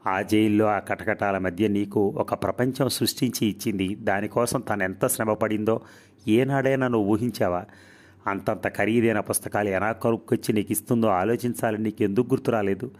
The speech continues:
నీవు ఆ జైలు జీవితం గడపడానికి తను నీకు మనోబలం ఇచ్చింది. నువ్వు తనకేమిచ్చావు?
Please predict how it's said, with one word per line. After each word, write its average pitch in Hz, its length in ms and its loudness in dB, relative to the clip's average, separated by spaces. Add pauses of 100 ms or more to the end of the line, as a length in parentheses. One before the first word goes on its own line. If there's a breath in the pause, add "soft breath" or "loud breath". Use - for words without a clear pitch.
(420 loud breath)
నీవు 98 200 4
ఆ 87 120 2
జైలు 104 320 2
జీవితం 107 440 0
గడపడానికి 101 520 -2
తను 104 240 -2
నీకు 107 260 -2
మనోబలం 107 560 0
ఇచ్చింది. 98 420 -4 (140)
నువ్వు 113 160 0
తనకేమిచ్చావు? 113 800 -2